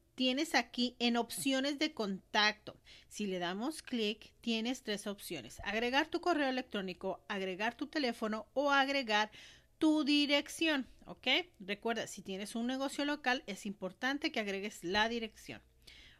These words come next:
¿ok? De esa manera ya tendrías perfectamente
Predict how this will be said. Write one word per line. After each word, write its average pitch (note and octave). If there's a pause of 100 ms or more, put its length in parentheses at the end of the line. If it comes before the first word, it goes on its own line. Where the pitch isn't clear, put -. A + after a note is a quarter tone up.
¿ok? G#3 (140)
De G3+
esa G#3
manera D#4 (1080)
ya G3
tendrías B3+ (460)
perfectamente C4